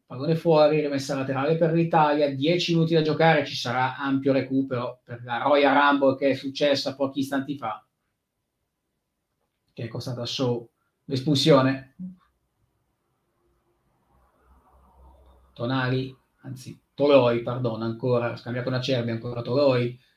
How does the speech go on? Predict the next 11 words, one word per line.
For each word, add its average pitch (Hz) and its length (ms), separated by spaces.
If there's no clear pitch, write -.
per 113 140
Verratti, 127 640
Verratti 123 520
allarga 120 380
sulla 113 260
destra 131 400
per 117 180
Politano, 120 560
Politano 113 380
che 120 120
punta, 127 560